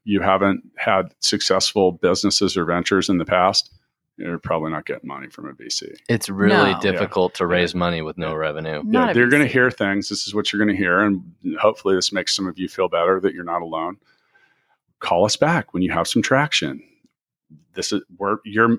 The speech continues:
Speaker 1: we're maybe a little too early for us to get involved, you know, just things. And some of those are polite ways of telling you to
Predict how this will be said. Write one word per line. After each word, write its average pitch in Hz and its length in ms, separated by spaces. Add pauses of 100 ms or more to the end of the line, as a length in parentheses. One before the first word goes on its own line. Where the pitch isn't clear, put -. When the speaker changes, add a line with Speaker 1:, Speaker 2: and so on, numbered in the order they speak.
(140)
Speaker 1:
we're 104 200
maybe 110 340
a 120 60
little 120 220
too 135 220
early 127 360
for 95 180
us 85 160
to 95 100
get 82 140
involved, 80 640
you 95 160
know, 95 140
just 101 260
things. 101 280
And 90 200
some 139 160
of 147 80
those 98 260
are 85 160
polite 92 400
ways 95 280
of 80 100
telling 87 320
you 87 120
to 73 200